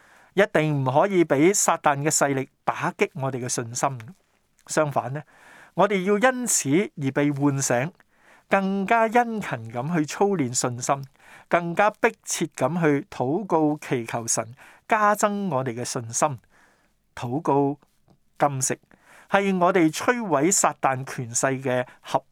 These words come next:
宜手段。馬太福音十七章二十二至二十三節，他們還住在加利利的時候，耶穌對門徒說：「人子將要被交在人手裏，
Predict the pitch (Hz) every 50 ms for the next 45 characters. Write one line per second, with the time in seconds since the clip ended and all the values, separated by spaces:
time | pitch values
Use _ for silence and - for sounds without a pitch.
0 | _ - 131 117 113 104 107 113 - - - 107 117 135 143 139 143 120 110 104
1 | 104 110 _ _ _ _ _ _ _ _ _ _ _ _ _ _ _ _ _ _
2 | _ _ _ _ _ _ _ _ _ _ _ _ _ _ _ _ _ _ _ _
3 | _ _ _ _ _ _ _ - 147 156 180 185 180 175 175 220 - 247 214 214
4 | 220 220 - - - - - - 175 - - 170 165 156 160 - - _ _ _
5 | _ - 143 143 147 - 151 147 - 147 139 131 131 131 131 - 151 143 135 123
6 | 123 117 - 131 - - - 151 147 139 135 135 131 - _ _ _ _ _ _
7 | _ _ _ _ _ - _ _ _ _ _ _ _ _ _ _ _ _ - -
8 | - 285 277 233 175 135 139 135 131 131 135 131 165 156 147 156 147 143 147 143
9 | - 226 226 220 214 202 156 131 127 127 127 139 165 196 196 - - - - -
10 | 117 110 - 123 117 113 - _ _ _ _ _ _ _ - 131 139 143 139 -
11 | 214 220 190 180 170 160 139 120 120 127 123 120 117 - 143 143 _ _ _ _
12 | _ _ _ _ _ _ _ _ - - 147 139 135 135 139 131 - 143 147 180
13 | 202 196 - 220 214 208 196 170 156 147 147 131 135 135 139 - 196 196 180 -
14 | 151 131 123 120 113 113 113 - 135 120 139 156 139 123 117